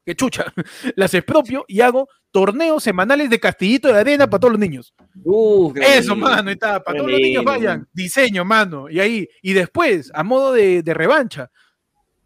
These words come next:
Speaker 1: torneo de quién patea y destruye mejor el castillo como lo hizo el Chavo con el castillo de Kiko.
Speaker 2: Claro.
Speaker 1: <laughs> Competencia, mano. Competencia de diseño de castillos de arena y su destrucción.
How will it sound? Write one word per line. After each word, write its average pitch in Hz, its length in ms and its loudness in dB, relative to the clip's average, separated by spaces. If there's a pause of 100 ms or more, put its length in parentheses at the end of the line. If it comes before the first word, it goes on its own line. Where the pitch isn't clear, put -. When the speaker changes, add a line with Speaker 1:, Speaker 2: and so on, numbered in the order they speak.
(240)
Speaker 1:
torneo 277 500 2
de 196 140 -4
quién 311 240 -6
patea 294 500 -2
y 214 80 -4
destruye 262 420 -2
mejor 233 240 -2
el 262 100 -2
castillo 254 380 -2
como 190 260 -4
lo 180 120 0
hizo 247 140 -4
el 214 60 -8
Chavo 277 280 0
con 208 120 -8
el 175 60 -12
castillo - 240 -4
de 180 40 -2
Kiko. 208 300 -16 (280)
Speaker 2:
Claro. 131 420 -4 (460)
Speaker 1:
<laughs> - 240 -8
Competencia, 220 720 -2
mano. 190 260 -4
Competencia 262 600 -2
de 190 220 -4 (200)
diseño 294 360 -2
de 277 60 0
castillos 254 360 -2
de 208 80 2
arena 285 320 -2
y 311 200 -6
su 240 140 -4
destrucción. 156 640 -6